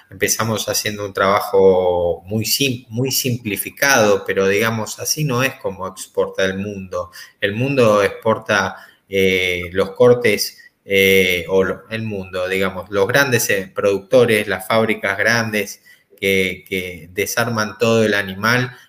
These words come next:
y le buscan el mejor destino a cada, a cada pedacito del cerdo, digamos, a cada corte, a cada subproducto. Eh, destinos, digamos, eh, tenemos para abrir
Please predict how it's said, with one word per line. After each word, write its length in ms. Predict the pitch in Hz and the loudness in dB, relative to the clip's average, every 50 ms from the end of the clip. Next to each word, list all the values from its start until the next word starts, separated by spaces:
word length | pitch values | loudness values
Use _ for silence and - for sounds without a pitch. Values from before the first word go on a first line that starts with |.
| _ _ | _ _
y 80 | - 92 | -8 -2
le 120 | 95 98 | 0 0
buscan 380 | 104 110 110 - - 117 107 104 | 2 0 0 -2 -2 -2 -2 -2
el 100 | 101 98 | -4 -4
mejor 400 | 101 101 90 - - - 127 123 | -6 -8 -10 -6 -4 -2 0 2
destino 500 | 120 113 - - - 120 120 120 123 117 | 2 0 0 -2 -4 -6 -4 -2 0 0
a 140 | 110 107 107 | -2 -2 -2
cada, 640 | - 104 107 107 107 104 101 98 95 98 - - _ | -2 0 2 2 2 2 0 -2 -4 -8 -10 -14 _
a 160 | - 98 95 - | -10 -10 -8 -6
cada 360 | - 101 101 98 95 95 - | -4 -2 0 0 -2 -4 -4
pedacito 640 | 101 95 90 90 - - - 107 - - 104 98 | -4 -4 -4 -4 -8 -10 -12 -14 -8 -4 -2 0
del 160 | 95 95 95 | 0 0 -2
cerdo, 440 | 95 - - 98 98 98 95 95 98 | -4 -4 -4 -2 -2 -2 -2 -2 -2
digamos, 480 | 98 98 95 98 98 101 104 92 - - | -2 -2 -2 -4 -6 -6 -8 -10 -10 -12
a 100 | - - | -12 -6
cada 280 | - 98 98 95 95 - | -4 -2 -2 -2 -2 -2
corte, 340 | - 113 110 107 - - 92 | 0 0 0 0 0 -2 -4
a 80 | - - | -4 -2
cada 200 | - 95 95 95 | -2 -2 -2 -2
subproducto. 920 | - - 98 - - 98 98 95 98 92 95 - - - 90 85 - _ _ _ _ - _ _ _ _ 101 | -4 -8 -12 -12 -4 0 2 2 2 0 -2 -6 -10 -12 -12 -12 -14 _ _ _ _ -20 _ _ _ _ -2
Eh, 840 | 104 104 104 101 101 101 98 98 98 95 92 95 95 92 92 87 92 | 0 2 4 4 4 4 4 4 4 4 4 4 2 0 0 -2 -2
destinos, 760 | 104 95 - - - 131 131 139 139 131 117 - - - - - | -2 -2 -2 -2 0 0 0 2 2 2 2 0 -2 -6 -8 -6
digamos, 600 | 98 95 98 101 101 95 101 98 90 - - - - - - - - _ _ _ _ _ _ | -2 0 0 0 0 0 -2 -4 -6 -8 -10 -14 -16 -20 -20 -20 -20 _ _ _ _ _ _
eh, 800 | - 92 92 90 87 87 87 87 87 85 85 82 - - - _ _ | -6 -4 -2 -2 -2 -4 -6 -8 -10 -10 -12 -14 -18 -20 -20 _ _
tenemos 440 | _ 104 98 95 101 101 101 95 - - | _ -2 0 0 0 0 -2 -4 -2 -2
para 280 | - 98 95 95 92 92 | -2 0 0 2 2 2
abrir 340 | 95 98 101 107 104 - | 2 2 2 0 -2 -4